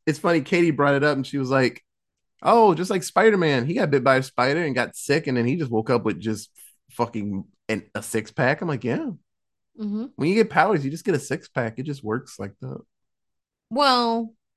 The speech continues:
Speaker 2: when you get powers from an animal.
Speaker 1: Cap got fucking, he got eighty pounds of muscle
Speaker 2: Oh,
Speaker 1: put
Speaker 2: yeah.
Speaker 1: on his
Speaker 2: That,
Speaker 1: body.
Speaker 2: his was specifically a super soldier serum. I'm trying to think of another hero that, like,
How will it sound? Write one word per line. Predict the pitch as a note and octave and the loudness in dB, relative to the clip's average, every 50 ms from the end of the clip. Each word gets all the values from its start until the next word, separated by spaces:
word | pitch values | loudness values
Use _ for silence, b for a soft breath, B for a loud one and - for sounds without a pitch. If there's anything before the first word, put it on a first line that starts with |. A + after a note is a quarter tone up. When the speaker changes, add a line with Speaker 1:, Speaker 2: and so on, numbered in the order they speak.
| _ _ _ | _ _ _
Speaker 2:
when | G#3 G#3+ A#3 A#3 A3+ A#3 A3+ | -2 0 2 2 2 2 0
you | A3+ A3+ | 0 0
get | A3 A3+ - G#3 | 0 -2 -2 -2
powers | A3+ A3+ G#3+ G3+ F#3+ F#3+ F#3+ - - - - - | -2 -2 0 0 -2 -4 -8 -12 -18 -20 -16 -10
from | G3 G3 F#3 F3+ F3+ | -8 -6 -6 -4 -6
an | E3+ E3+ E3 | -6 -6 -8
animal. | D#3+ D#3+ D#3 D3+ C#3+ C3+ B2+ A#2 A#2+ C3 D3+ F3+ - _ _ _ _ _ _ _ _ _ _ _ _ _ _ _ _ _ _ _ | -8 -8 -8 -8 -8 -10 -10 -10 -10 -10 -10 -12 -14 _ _ _ _ _ _ _ _ _ _ _ _ _ _ _ _ _ _ _
Speaker 1:
Cap | - B2+ A#2 F3+ G#3 - - G2+ | -8 -4 -2 -2 -2 -4 -6 -8
got | G2+ G#2+ F#2+ F#2 - - - - - | -6 -4 -4 -4 -6 -8 -14 -18 -18
fucking, | - - A2 F#2 F2+ - G2 F#2 F#2 F2 - | -6 -4 -4 -4 -4 -4 -8 -10 -10 -10 -8
he | F#2 A2 C#3 E3 G#2+ - - _ _ _ _ _ _ _ _ _ _ _ _ _ _ | -6 -4 -4 -4 -6 -10 -16 _ _ _ _ _ _ _ _ _ _ _ _ _ _
got | - - - - - - | -4 -4 -4 -4 -6 -6
eighty | G#2 A2+ A#2+ | -4 -2 -2
pounds | A2+ A2 C#3+ B2 C3 C#3 C#3 B2+ A#2 | -2 -2 -2 0 2 2 2 0 0
of | A2 | 0
muscle | G#2+ B2+ A3 - - G#2 - | 0 0 0 0 -4 -8 -8
Speaker 2:
Oh, | D#4 D4 D4 | -8 -8 -6
Speaker 1:
put | C#4 A3 | -6 -6
Speaker 2:
yeah. | F3 D#3 B2 C3+ A2 - | -6 -2 -2 0 0 0
Speaker 1:
on | - | 0
his | - - | 0 0
Speaker 2:
That, | - G#3+ - | 0 0 0
Speaker 1:
body. | - - G#4 | 2 4 4
Speaker 2:
his | G4 F#4 - | 4 2 2
was | E4 D4 A#3+ - - | 0 -2 -2 -4 -4
specifically | - - A3+ - - A3+ B3 - G#3 G#3 - F#3+ F3+ F3 | -4 -4 -4 0 0 0 0 0 -2 -6 -4 -2 -2 0
a | D#3+ E3+ | 0 -2
super | - - G3+ F#3 - E3+ | -2 -6 -10 -8 -8 -10
soldier | E3 - D#3 D#3 D3+ C#3+ D3 | -10 -8 -8 -6 -6 -6 -8
serum. | - D3 B2+ E3+ | -8 -8 -8 -8
I'm | F3+ | -4
trying | - C#4+ D4 C#4 | -2 0 0 0
to | A#3 | 0
think | C4 A#3+ | 0 0
of | A3 G#3 | 0 0
another | G#3+ G#3 G3+ G3+ F#3+ F#3+ F#3 F3+ - | 0 0 0 0 0 0 0 -2 -6
hero | G3+ - G#3+ G#3 F#3+ E3+ E3+ D#3+ D3+ | -6 -4 0 2 4 4 4 4 4
that, | E3 - - | 2 0 0
like, | E3 D#3+ D#3+ D#3 - | 2 0 0 0 0